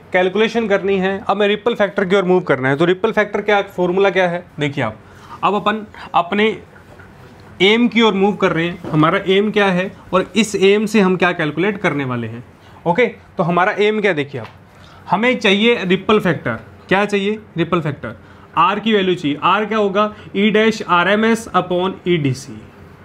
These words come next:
ई डैश आरएमएस, यानी रूट मीन स्क्वायर, वर्ग माध्य मूलमान चाहिए किसका, ई डैश का, आउटपुट वैल्यूज का। तो ये हमारे पास फॉर्मूला होता है, हमारे पास ईडीसी है,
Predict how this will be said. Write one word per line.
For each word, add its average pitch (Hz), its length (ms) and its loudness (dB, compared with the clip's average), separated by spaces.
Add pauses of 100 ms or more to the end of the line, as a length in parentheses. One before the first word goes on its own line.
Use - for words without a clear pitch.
(200)
ई 170 100 4
डैश 202 400 2 (360)
आरएमएस, 151 540 -2 (400)
यानी 214 280 0 (400)
रूट 190 400 0
मीन 220 220 2
स्क्वायर, 196 340 0
वर्ग 214 280 0
माध्य 202 300 2
मूलमान 196 440 2
चाहिए 190 240 2
किसका, 202 440 0 (200)
ई 185 100 4
डैश 175 240 2
का, 190 140 2
आउटपुट 190 680 0
वैल्यूज 151 360 0
का। 113 180 -8 (500)
तो 190 40 4
ये 214 140 4
हमारे 196 260 2
पास 208 220 -2
फॉर्मूला 180 340 2
होता 165 180 0
है, 170 80 2
हमारे 170 340 0
पास 202 300 0
ईडीसी 208 600 2
है, 175 360 0